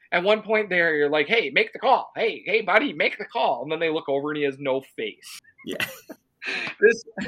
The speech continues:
Speaker 1: this was way too much. The whole scene happens. It goes on and on and on and on. Everything's blowing up. There's blood everywhere. They're just, like, brutally killing people. There's no story. We're a half hour into the movie.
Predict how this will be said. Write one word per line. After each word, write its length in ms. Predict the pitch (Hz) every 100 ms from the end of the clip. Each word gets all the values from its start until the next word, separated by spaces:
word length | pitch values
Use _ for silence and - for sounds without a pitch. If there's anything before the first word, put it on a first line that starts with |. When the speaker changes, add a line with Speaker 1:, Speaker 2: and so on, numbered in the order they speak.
| - - - -
Speaker 1:
this 300 | 269 285 -
was 200 | 277 214 208 196 214 233
way 320 | 240 233 226
too 220 | 233 220 202
much. 200 | 185 - _ - - 175
The 260 | 233 240
whole 300 | 185 220 247
scene 280 | 247 254 254
happens. 560 | 196 170 175 151 151 - - 185
It 80 | 190
goes 220 | 196 151
on 320 | 185 196 202
and 100 | 190
on 140 | 180
and 100 | 175
on 160 | 165 165
and 80 | 156
on. 140 | 151 165
Everything's 460 | 214 214 208 196 156
blowing 360 | 175 175 170
up. 140 | 160 156
There's 160 | 160 -
blood 380 | 202 233 226 208
everywhere. 580 | 196 180 175 165 160 151 - - -
They're 160 | 180
just, 360 | 160 202 208 -
like, 220 | 160 143
brutally 480 | 170 208 196 185 175
killing 380 | - 175 170 151
people. 480 | 165 156 170 143 - -
There's 180 | 175 165
no 280 | 165 170 185
story. 500 | - 160 151 147 143
We're 140 | 147
a 40 | 143
half 280 | 156 156 151
hour 200 | 151 147
into 140 | 147
the 100 | 135
movie. 400 | 139 135 127